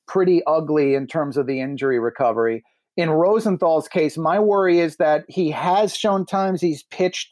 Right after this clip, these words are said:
through things or has not been at peak form, did deal with the groin injury a little bit during spring training, and yesterday's game, yeah, okay, so it was,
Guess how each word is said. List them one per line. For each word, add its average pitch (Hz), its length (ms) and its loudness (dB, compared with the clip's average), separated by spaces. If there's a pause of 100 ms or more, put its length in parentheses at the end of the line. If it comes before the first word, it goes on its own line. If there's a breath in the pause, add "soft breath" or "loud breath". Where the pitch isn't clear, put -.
through 165 300 4
things 190 600 -2 (280 soft breath)
or 160 180 2
has 143 140 0
not 165 300 -2
been 170 100 2
at 147 140 -2
peak 175 240 -2
form, 151 480 0 (540)
did 202 260 0
deal 220 180 4
with 202 120 2
the 175 40 2
groin 170 420 2
injury 156 340 0
a 151 40 2
little 151 160 2
bit 147 140 0
during 147 220 -2
spring 147 260 -4
training, 151 400 -2
and 160 420 -2
yesterday's 185 440 0
game, 190 160 -2
yeah, 175 220 0
okay, 185 340 2
so 175 200 0
it 180 80 2
was, 175 360 0